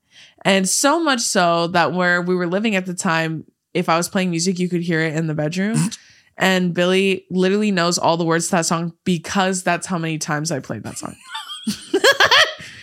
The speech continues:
Speaker 1: And he hates that song because he's tired of hearing it because I played it so
Speaker 2: That
Speaker 1: many
Speaker 2: one
Speaker 1: times.
Speaker 2: in Waving Out a Window?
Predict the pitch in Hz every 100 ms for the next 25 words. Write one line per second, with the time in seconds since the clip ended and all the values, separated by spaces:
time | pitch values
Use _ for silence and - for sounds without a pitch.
0 | - _ - - 226 226 262 269 240 233
1 | - 190 165 160 151 143 156 160 165 196
2 | 180 160 - 175 170 151 147 160 156 151
3 | 143 156 147 175 170 151 151 117 110 -
4 | 220 220 226 240 214 190 190 196 196 180
5 | 175 175 208